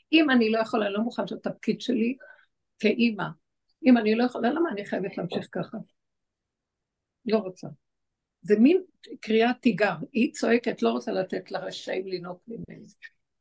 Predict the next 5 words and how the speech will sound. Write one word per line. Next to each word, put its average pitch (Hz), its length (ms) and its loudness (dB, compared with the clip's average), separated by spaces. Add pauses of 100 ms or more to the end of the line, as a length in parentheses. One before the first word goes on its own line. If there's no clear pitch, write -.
(380)
שמעתם? 226 400 -2 (880)
זה 190 140 -6
די, 269 440 2 (460)
די, 302 400 2
איזה 277 180 2